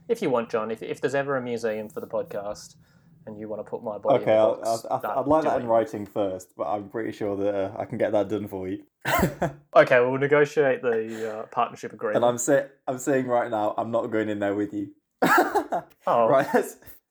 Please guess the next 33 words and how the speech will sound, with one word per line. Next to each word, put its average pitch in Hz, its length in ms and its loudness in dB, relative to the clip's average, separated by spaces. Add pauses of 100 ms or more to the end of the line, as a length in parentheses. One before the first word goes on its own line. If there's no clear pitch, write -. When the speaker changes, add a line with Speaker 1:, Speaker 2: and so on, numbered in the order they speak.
Speaker 2:
let's - 200 -10
move 170 260 2
on 147 100 0
to 151 80 -8
statement 135 520 -6
two. 104 280 -8 (400)
Speaker 1:
Definitely. 143 480 0 (220)
Speaker 2:
Um, 113 480 4 (720)
so, 135 440 4 (100)
head 156 240 2
was 143 160 0
stolen 127 400 2
by 117 180 2
Speaker 1:
Statement - 380 -4
Speaker 2:
students. 127 320 -4 (280)
Speaker 1:
two, 151 80 -8
yeah. 127 80 -2 (200)
Speaker 2:
When 160 340 4
was 143 160 2
it 135 80 -6
stolen 117 400 -2
by 107 140 -2
students? - 680 -14
Speaker 1:
So - 220 -6
there's 131 200 -4
lots 147 280 0
of 127 240 -2 (400)
very 120 360 4
vague 104 540 -4 (440)
suggestions 104 720 -10
that 104 160 -6
it 98 100 -8
was - 440 -14